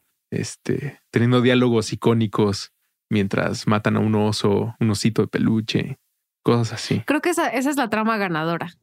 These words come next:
Speaker 2: Entonces, eh, esperemos que hagan esa peli de Barbie con Quentin Tarantino. Ya saben, si, ¿cómo era lo de Zack Snyder? Sé que Quentin Tarantino es la de Barbie, pero saquen el, cu-, el Quentin Cut.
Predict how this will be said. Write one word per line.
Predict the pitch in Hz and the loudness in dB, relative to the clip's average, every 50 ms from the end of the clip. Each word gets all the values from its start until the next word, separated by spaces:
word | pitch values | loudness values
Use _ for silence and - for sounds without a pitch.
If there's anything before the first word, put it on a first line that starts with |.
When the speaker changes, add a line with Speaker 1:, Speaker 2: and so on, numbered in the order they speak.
| _ _ _ - | _ _ _ -2
Speaker 2:
Entonces, | 208 202 196 214 214 214 214 233 254 254 262 269 247 - - - | -2 0 2 0 0 0 0 0 0 0 0 -2 -4 -6 -8 -4
eh, | - 214 202 196 190 | -2 -2 0 0 -2
esperemos | 180 - - - 202 202 190 196 214 208 | -4 -4 -4 -2 -2 -2 0 -2 -2 -2
que | - | -2
hagan | 220 208 208 202 | -2 -2 -2 -2
esa | 202 208 - 208 | -2 -4 -4 -4
peli | - 202 208 208 | -4 -2 0 0
de | 196 185 | 0 0
Barbie | 180 185 190 196 214 | 0 0 0 -2 -2
con | 214 - 175 | -2 -4 -2
Quentin | 180 190 190 190 190 190 | -2 -2 0 0 0 0
Tarantino. | 185 175 170 170 165 180 - 240 247 254 262 262 269 269 | 0 -2 -2 -2 -4 -2 -2 0 0 0 0 0 -2 -2
Ya | 208 220 | -2 -2
saben, | 196 214 208 208 214 220 220 214 | 0 0 0 0 0 0 -2 -2
si, | - 202 190 180 170 165 156 165 - - - - - - - - - - - - | -2 -2 0 0 0 0 -2 -4 -8 -14 -18 -16 -14 -14 -14 -12 -14 -14 -10 -8
¿cómo | - 233 247 269 | -4 -2 0 0
era | 277 262 285 | 0 0 0
lo | 277 262 240 | 0 0 0
de | 214 196 185 185 | 0 0 0 -2
Zack | 190 - 220 220 214 - | -2 -2 -2 -4 -2 -2
Snyder? | 220 208 202 202 202 208 220 | -2 0 0 0 0 -2 -2
Sé | - - 190 | -2 -4 -4
que | 190 - 196 196 185 170 180 - - | -4 -2 -2 -2 -2 -4 -6 -10 -14
Quentin | - - - 202 190 | -8 -4 -2 -2 0
Tarantino | 202 185 180 180 175 185 190 190 | 0 -2 -2 0 0 0 0 2
es | 196 185 | 2 2
la | 190 185 | 2 2
de | 175 175 | 2 2
Barbie, | 175 180 185 175 175 175 | 2 0 0 0 -2 -2
pero | 175 180 170 170 | 0 0 -2 -2
saquen | 180 - 220 220 220 254 254 233 | 0 -2 -2 -2 0 0 0 0
el, | 208 185 175 | 0 -2 -2
cu-, | - 202 - | -2 -2 -2
el | - 190 185 185 | 0 0 -2 0
Quentin | - 202 196 196 185 202 190 180 | 0 0 0 0 2 0 0 0
Cut. | - 190 180 175 175 - - - | 0 -2 -2 -2 -4 -8 -14 -18